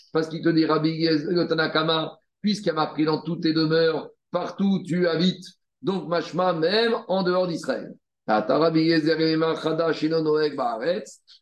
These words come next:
Et Rabbi Eliezer, il vient te dire, pas du tout. La nouvelle récolte, c'est quoi en Israël ? Des Moshav, Reacha, Yeshua, Veishua, Mashma. Parce que lui, il a compris que toutes tes demeures, c'est une fois que tu t'es installé, que t'as hérité.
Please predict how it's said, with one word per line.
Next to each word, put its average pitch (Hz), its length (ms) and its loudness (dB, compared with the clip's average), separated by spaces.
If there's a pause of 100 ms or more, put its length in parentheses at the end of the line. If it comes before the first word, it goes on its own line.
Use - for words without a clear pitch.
Et 165 100 2
Rabbi 165 280 0
Eliezer, 165 240 2
il 165 80 -4
vient 160 100 -2
te 151 80 -4
dire, 156 240 -2
pas 170 120 0
du 190 140 0
tout. 185 360 -2 (320)
La 131 160 2
nouvelle 170 240 2
récolte, 165 360 0
c'est 147 160 -2
quoi 156 200 0
en - 20 0
Israël ? 151 580 -2
Des 170 120 -2
Moshav, 165 420 -2
Reacha, 165 400 0
Yeshua, 165 540 -2
Veishua, 147 420 -2
Mashma. 135 440 -2 (340)
Parce 147 160 0
que 160 80 0
lui, 185 160 0
il 165 80 2
a 160 60 0
compris 165 380 -2
que 160 320 2 (140)
toutes 185 200 -2
tes 170 80 2
demeures, 165 400 2
c'est 160 160 0
une 170 300 0
fois 165 200 0
que - 60 -10
tu 139 80 -2
t'es 156 80 2
installé, 151 480 0
que - 40 -6
t'as 147 100 2
hérité. 147 640 0